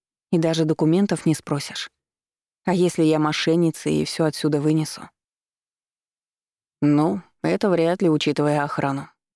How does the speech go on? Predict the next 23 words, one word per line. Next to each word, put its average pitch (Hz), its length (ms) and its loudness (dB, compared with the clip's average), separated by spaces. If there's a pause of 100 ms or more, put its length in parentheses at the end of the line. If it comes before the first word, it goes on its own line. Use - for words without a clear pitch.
(1080)
Да 156 140 2
и 151 100 2
к - 80 -6
тому 160 300 2
же, 143 100 0
мышь, 147 340 -2 (300)
я 185 180 0
тебя 190 200 0
нашёл 180 340 0
в - 80 -4
Чертаново. 156 680 -2 (580)
Неужели 156 540 2
ты 156 120 0
думаешь, 156 400 2
что - 200 0
не 147 160 4
найду, 147 320 2
если 147 400 0
что-то 156 360 0
тут 160 220 0
натворишь 151 500 0
и 151 40 2
свинтишь? - 560 -2